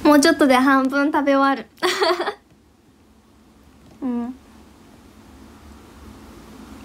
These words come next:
ねえ、卵火加減難しいよね。そう、なんかめっちゃ通知来た。多分、お姉ちゃんからのラインだと思う。うん。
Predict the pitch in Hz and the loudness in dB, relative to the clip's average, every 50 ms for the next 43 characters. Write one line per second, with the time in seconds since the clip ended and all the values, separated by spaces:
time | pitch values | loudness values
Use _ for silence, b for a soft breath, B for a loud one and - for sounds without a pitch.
0 | - - - - - - - - - - - - - - - - - - - - | -20 -20 -20 -20 -20 -20 -20 -20 -20 -20 -20 -20 -18 -18 -18 -18 -16 -18 -18 -18
1 | - - - 269 269 277 311 311 330 339 330 285 311 349 349 320 311 302 277 330 | -14 -2 2 4 6 6 6 4 4 4 4 4 4 2 2 2 0 -2 -4 -4
2 | 330 330 320 294 285 269 262 262 269 262 262 - 285 285 285 - - 311 302 277 | -8 -6 -4 -2 -2 0 0 0 -2 -4 -6 -8 -8 -8 -8 -8 -6 -4 -4 -4
3 | 247 240 240 247 247 254 262 262 - - - - - - - B B B B B | -4 -4 -4 -4 -4 -4 -6 -6 -8 -18 -20 -20 -20 -20 -20 B B B B B
4 | B B - 262 254 254 254 247 233 233 226 226 262 269 269 277 269 269 - - | B B -4 0 0 2 2 2 0 0 2 2 0 0 0 -2 -4 -4 -8 -14
5 | - - - 214 208 - - - 247 226 214 202 190 - - - - - 247 262 | -12 -8 -6 -6 -6 -6 -6 -6 -2 -2 0 -2 -2 -4 -8 -12 -6 0 4 4
6 | 262 262 262 - 220 214 220 214 202 196 190 196 196 190 202 220 220 214 208 214 | 4 4 2 0 0 0 0 0 -2 -2 -2 -2 -2 0 0 0 0 0 -2 -2
7 | - 180 175 175 - 196 - - - - - - - - - - - - - - | -4 -4 -4 -4 -6 -8 -10 -12 -16 -20 -20 -20 -20 -20 -20 -20 -20 -20 -20 -18
8 | - - - - - - - - - - - - B B B 359 359 302 269 B | -18 -18 -18 -18 -18 -18 -18 -18 -18 -16 -16 -14 B B B -6 -4 -6 -8 B
9 | - - - - - - - - - - - - - - - 226 220 208 208 | -12 -14 -16 -16 -16 -16 -16 -16 -14 -14 -14 -14 -10 -2 2 4 4 4 2